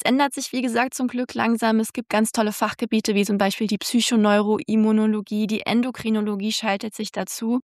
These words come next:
Und, ähm, wenn man sich was Gutes tun möchte, würde ich mich damit beschäftigen, also gerade mit der Darm-Hirn-Achse auch, ähm, weil die stark auch auf die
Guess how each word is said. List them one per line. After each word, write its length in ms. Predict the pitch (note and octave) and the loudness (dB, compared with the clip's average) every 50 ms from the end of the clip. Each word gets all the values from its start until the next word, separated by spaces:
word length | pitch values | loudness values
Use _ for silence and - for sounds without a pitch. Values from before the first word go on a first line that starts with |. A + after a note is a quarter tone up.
| _ - | _ 0
Und, 480 | A3 A3 A3 A3 A3 A3+ A#3 A#3 - - - | 2 4 4 4 4 4 2 2 0 -4 -4
ähm, 280 | - G3+ G3+ G#3 G#3 G#3 - | -2 0 0 0 0 -2 -2
wenn 180 | G3+ G#3 G#3+ A3+ | 0 0 2 4
man 280 | B3 B3 B3 B3 A#3+ - - | 4 4 2 2 0 -2 -4
sich 240 | A3 G#3 A#3 A3+ G#3 | -2 0 0 2 2
was 160 | A3 G#3+ - | 0 -2 -2
Gutes 420 | - B3 A#3+ - - A3 - - - | -2 -4 -4 -4 -4 -6 -6 -8 -8
tun 300 | - - A#3+ A3+ A3+ A3 | -6 0 2 4 4 6
möchte, 680 | A3 A3 A#3 A#3 - - - A#3 A3+ A#3 A#3 A#3 G3+ | 6 4 4 2 -2 -2 -2 0 2 2 2 2 2
würde 220 | G3 A3+ A#3 G#3+ G#3 | 2 2 2 2 2
ich 220 | - A3+ - - | 0 0 0 -2
mich 100 | A3+ - | -2 0
damit 320 | - G3+ G3+ G#3 G#3 - | 0 2 2 2 0 0
beschäftigen, 640 | - A3 - - G#3+ G#3+ - - - A#3 A3 A3+ G#3+ | -4 -6 -4 -2 -2 -2 -2 -4 -4 -2 0 0 0
also 200 | - G3+ F#3+ G3+ - | 0 -2 -4 -4 -6
gerade 300 | - - G3+ G3+ G3 G3 | -4 -2 0 0 0 0
mit 160 | G3+ G3+ - | -2 -2 -2
der 100 | G#3+ G3+ | -4 -4
Darm-Hirn-Achse 1080 | F3+ F#3+ F#3 F#3 F#3+ G3+ F3+ G#3+ B3+ B3 C4 C4 - - - B3+ - - - - - - | -2 0 0 0 0 -2 0 0 2 2 2 0 0 -2 -4 -4 -6 -6 -6 -4 -4 -2
auch, 400 | - A3 A3+ A3+ A#3 B3 C4 - - - - - - - - - - - - - - _ - | 0 2 2 2 2 2 0 -4 -10 -20 -20 -20 -20 -20 -20 -20 -20 -20 -20 -20 -20 _ -2
ähm, 360 | G3 G3+ G3+ G3+ G3+ G#3 G#3 - - _ _ - - - _ | 0 2 4 4 4 2 2 0 -4 _ _ -16 -16 -14 _
weil 280 | A3 G#3+ G#3+ G#3+ A3 A3 - - - | -2 0 2 2 2 0 0 -2 0
die 240 | A#3+ B3 B3+ B3+ - - | 2 2 2 0 0 -4
stark 480 | - - - G3+ G3+ G3+ A3 B3 - - | -8 -6 -2 0 2 2 2 0 0 0
auch 200 | - G3+ G3+ G3 | 0 0 0 0
auf 220 | - - F#3+ G3 - - | 0 -2 -2 -2 -4 -4
die 260 | G3+ G3 G3 G3+ | -2 -2 -2 -4